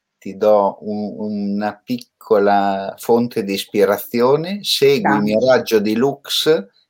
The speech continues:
Speaker 1: sulla stanza giapponese su Clubhouse.
Speaker 2: Wow. Mm,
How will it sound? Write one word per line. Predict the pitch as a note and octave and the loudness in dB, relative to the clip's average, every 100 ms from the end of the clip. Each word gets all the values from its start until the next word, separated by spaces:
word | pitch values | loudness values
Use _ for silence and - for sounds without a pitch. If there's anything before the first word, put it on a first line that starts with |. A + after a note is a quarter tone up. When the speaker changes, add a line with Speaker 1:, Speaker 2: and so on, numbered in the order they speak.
| _ - | _ -16
Speaker 1:
sulla | - A#2 A2 | -6 0 0
stanza | G#2+ - C3 B2 - G#2 | 0 0 0 0 0 -2
giapponese | G2 B2 B2 - E3 E3+ G#2 F#2 F2+ G#2 B2 - _ _ | 0 -2 -2 -2 -2 -2 -6 -6 -2 -2 -2 -6 _ _
su | - A#2 | -14 -8
Clubhouse. | C#3 D3 E2+ D#2+ F2+ - _ _ _ _ _ _ _ _ _ _ _ | -6 -4 -6 -6 -16 -20 _ _ _ _ _ _ _ _ _ _ _
Speaker 2:
Wow. | D3 C#3 C3+ C3+ C#3 C#3 C3 - F#3+ - - - - _ A#3 | -18 -16 -12 -8 -6 -4 -4 -2 -4 -4 -8 -8 -10 _ 2
Mm, | A3+ A#3 B3+ C4+ E4 F#4+ - | 4 6 6 6 6 2 -8